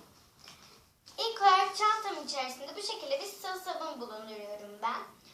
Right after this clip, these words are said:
Bu şekilde küçük bir sıvı sabun. Bunu da severek kullanıyorum. Sonra arkadaşlar iki tane ıslak mendil. Bu şekilde ıslak mendil taşımamın sebebi ise diğer türlü ıslak mendili, e, evde yoktu ve evde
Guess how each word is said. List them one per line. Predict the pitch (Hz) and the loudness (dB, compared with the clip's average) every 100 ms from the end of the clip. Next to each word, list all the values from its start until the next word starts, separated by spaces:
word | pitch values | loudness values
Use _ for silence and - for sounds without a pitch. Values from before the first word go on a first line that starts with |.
| - | -12
Bu | 480 466 | -6 -6
şekilde | 392 - 320 | -6 -6 -6
küçük | - - 392 | -6 -12 -14
bir | - 359 | -12 -12
sıvı | - 392 370 | -12 -12 -10
sabun. | - 233 254 339 - 277 | -10 -8 -8 -10 -12 -10
Bunu | 233 | -2
da | 226 330 - - | 2 2 0 -6
severek | 269 220 214 - | -4 -4 -8 -12
kullanıyorum. | 226 208 202 - - 339 - - - - - - - - _ _ - - - - - - - - | -14 -12 -12 -10 -6 -6 -6 -10 -12 -12 -14 -20 -20 -20 _ _ -20 -20 -18 -18 -18 -20 -10 0
Sonra | 466 453 370 | 2 4 6
arkadaşlar | 285 277 - 294 330 381 403 349 | 6 4 -2 -2 0 0 -2 -6
iki | 381 415 | -10 -6
tane | 349 294 294 359 - | -2 -2 -2 -6 -10
ıslak | - 349 349 | -4 -4 -4
mendil. | 285 247 226 - | -6 -8 -10 -10
Bu | 415 | -6
şekilde | 403 370 302 262 | -4 -2 0 0
ıslak | 254 247 | -2 -6
mendil | 233 233 - | -6 -8 -10
taşımamın | 302 - 254 240 | -10 -8 -8 -8
sebebi | - 349 359 294 | -2 0 0 -4
ise | 294 392 403 - - - | -6 -4 -2 -4 -6 0
diğer | 381 381 370 | 6 8 6
türlü | - - | 0 -8
ıslak | 277 320 311 | -4 -4 -4
mendili, | 285 285 302 392 - - | -6 -6 -4 -4 -6 -10
e, | - | -6
evde | 262 233 302 302 240 339 - | -6 -4 -2 -2 -2 0 4
yoktu | 302 302 - 330 370 | 6 6 2 0 6
ve | 392 392 - | 6 6 0
evde | - 320 | -2 -4